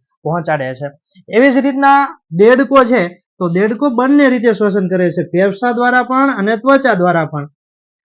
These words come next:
તો ફેફસા દ્વારા માણસની જેમ દેડકો શ્વસન કરે છે જ્યારે એ જમીનની ઉપર રહે છે,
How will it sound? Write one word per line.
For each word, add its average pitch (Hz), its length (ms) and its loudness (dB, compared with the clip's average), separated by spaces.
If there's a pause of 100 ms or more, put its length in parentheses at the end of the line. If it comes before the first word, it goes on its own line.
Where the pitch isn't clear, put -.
(140)
તો 240 80 6 (220)
ફેફસા 285 440 2
દ્વારા 277 380 4 (720)
માણસની 233 500 0
જેમ 269 200 2 (140)
દેડકો 226 340 2
શ્વસન 240 340 0
કરે 240 220 0
છે 240 140 2
જ્યારે 196 380 2
એ - 40 2
જમીનની 214 540 -2
ઉપર 240 240 4
રહે 233 240 2
છે, 226 120 -2